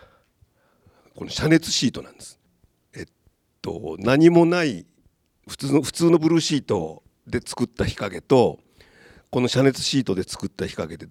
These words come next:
十三度違うんです。で、夏、このシートをかけた日陰にいると、やはり全然暑さが違う。で、去年ですね、もう欠品しまして、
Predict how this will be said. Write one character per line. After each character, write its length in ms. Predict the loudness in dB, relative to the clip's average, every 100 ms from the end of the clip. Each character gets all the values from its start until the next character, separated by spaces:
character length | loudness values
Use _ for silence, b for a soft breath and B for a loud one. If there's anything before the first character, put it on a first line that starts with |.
| _
十 240 | -8 -2 0
三 220 | 2 0
度 80 | 0
違 100 | -8 -14
う 60 |
ん 20 | -14
で 60 |
す。 160 | -20 -20 _ b b b b b b b b b
で、 120 | -10 0
夏、 480 | 2 2 -2 -6 -8 _
こ 140 | -2 2
の 180 | 2 0 _ _ _ _ _ _ -12
シ 280 | -6 -4
ー 40 | -2
ト 160 | -4
を 60 | -4
か 140 | -6
け 100 | -8
た 100 | -8
日 80 | -6
陰 240 | -2 -2 -2
に 100 | -4
い 60 |
る 80 | -4
と、 140 | 0
や 80 | 0
は 60 | -2
り 180 | -6 -10
全 220 | -2 -2
然 400 | 0 0 0 -2 -12 _ -16
暑 200 | -14 -12
さ 120 | -14
が 60 |
違 180 | -16 -20
う。 40 | -20 _ b b b
で、 80 |
去 180 | -2 4
年 160 | 4 2
で 80 | -4
す 120 | -10
ね、 80 | -10
も 60 |
う 20 | -8
欠 220 | -8 -8 _
品 180 | 2 2
し 120 | 0
ま 100 | -2
し 120 | -2
て、 280 | -8 -12 -14